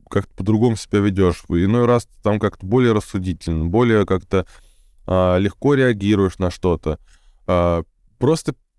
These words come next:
тупо перешагиваешь через какие-то, блядь, сомнения, потому что ты, ну, видишь, что это полное говно, эти сомнения все ебучие. Вот.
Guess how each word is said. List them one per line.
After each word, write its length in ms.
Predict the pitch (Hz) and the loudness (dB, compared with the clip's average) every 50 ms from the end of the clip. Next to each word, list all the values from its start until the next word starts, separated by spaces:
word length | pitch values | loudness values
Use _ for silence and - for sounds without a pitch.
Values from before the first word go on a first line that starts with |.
| _ _ - | _ _ -6
тупо 220 | 196 185 185 185 - | -4 -2 -2 -2 -2
перешагиваешь 960 | - 170 165 170 160 - - 156 156 151 123 127 127 123 123 113 107 104 - | 0 0 0 0 0 0 0 0 0 0 0 0 0 2 2 2 0 -2 -4
через 360 | - - 127 117 120 107 - | -6 -4 -2 0 0 -2 -4
какие-то, 480 | - - - - 135 139 - - 117 104 | -8 -16 -10 -6 -6 -4 -2 -2 -2 -2
блядь, 340 | 92 92 110 117 110 98 - | 0 0 0 0 0 -2 -2
сомнения, 880 | - - 117 110 113 113 113 117 120 117 110 107 101 98 92 90 85 | -2 0 0 2 2 2 2 2 2 2 0 0 0 0 0 0 -2
потому 340 | - - 90 - 98 107 110 | -4 -6 -6 -4 -2 -2 -2
что 160 | 104 - 90 | -2 -4 -8
ты, 160 | - - 101 98 | -8 -6 -4 -2
ну, 200 | 104 113 104 95 | 0 0 0 0
видишь, 280 | 104 120 117 107 95 | 0 0 0 -2 -4
что 160 | - - 90 | -2 -2 -2
это 200 | 87 - - 87 78 - - _ | -2 0 0 -2 -4 -4 -6 _
полное 260 | - 107 107 95 90 | 0 0 2 2 2
говно, 400 | 85 87 82 78 80 78 78 76 | 2 2 2 2 2 0 0 0
эти 140 | 73 - - | -2 -4 -6
сомнения 460 | - - 73 73 76 71 67 62 60 | -8 -8 -4 -4 -4 -4 -6 -8 -10
все 180 | - - - 67 | -12 -10 -10 -8
ебучие. 460 | 69 73 71 67 - - - - - _ _ _ _ _ _ _ _ _ _ _ _ _ _ _ _ _ _ _ - | -8 -6 -8 -8 -10 -10 -12 -12 -14 _ _ _ _ _ _ _ _ _ _ _ _ _ _ _ _ _ _ _ -6
Вот. 460 | - 92 92 92 92 92 87 76 - | -2 0 2 2 4 2 2 0 -4